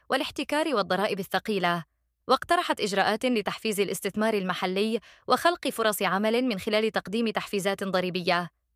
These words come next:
المنظمة أيضًا أبدت تضامنها مع الطلبة الأطباء في نضالهم، محملة وزير التعليم العالي مسؤولية استمرار الأزمة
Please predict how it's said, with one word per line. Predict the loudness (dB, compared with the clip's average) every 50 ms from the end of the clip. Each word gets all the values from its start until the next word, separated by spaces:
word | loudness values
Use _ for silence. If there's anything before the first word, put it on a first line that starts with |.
| _ _ _ _ _ _ _ 0
المنظمة | 2 2 2 2 2 2 2 0 0 0 0 0 2
أيضًا | 2 2 4 2 2 2 0 -6 _ _ _ _ -2
أبدت | -2 2 4 2 2 4
تضامنها | 4 4 4 4 2 2 -2 -2 0 0 0 0
مع | 2 0 0
الطلبة | -2 -2 -2 0 0 0 0 -2 -2
الأطباء | -2 -2 -2 -4 -4 -2 0 0 0 0 -2
في | -2 -2 -2
نضالهم، | -2 0 0 0 0 0 -2 -4 -4 -6 -6 -8 -8 -10 -12 _ _ _ _ _
محملة | 0 0 2 2 2 2 2 0 0 0 0 0 0 0
وزير | 0 0 0 0 -2
التعليم | -2 -4 -4 -4 -2 -2 -2 -2 -2
العالي | -2 -2 0 0 0 0 -2 -2 -4 -4
مسؤولية | -4 -4 -4 -2 -2 -2 0 0 0 -2 -2 -2
استمرار | -4 -4 -4 -4 -2 0 0 0 0
الأزمة | -2 -2 -2 -2 -2 0 -2 -4